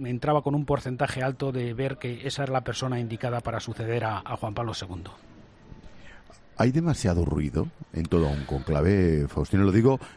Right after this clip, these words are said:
Speaker 2: más todavía en esta ocasión por la película,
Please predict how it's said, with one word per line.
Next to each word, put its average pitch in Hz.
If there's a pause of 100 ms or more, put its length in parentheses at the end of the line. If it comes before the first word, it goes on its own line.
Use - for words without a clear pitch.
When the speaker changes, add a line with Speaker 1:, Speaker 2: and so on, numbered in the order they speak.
(140)
Speaker 2:
más 87
todavía 87 (120)
en 80
esta 82
ocasión 82 (260)
por 64
la 62
película, 67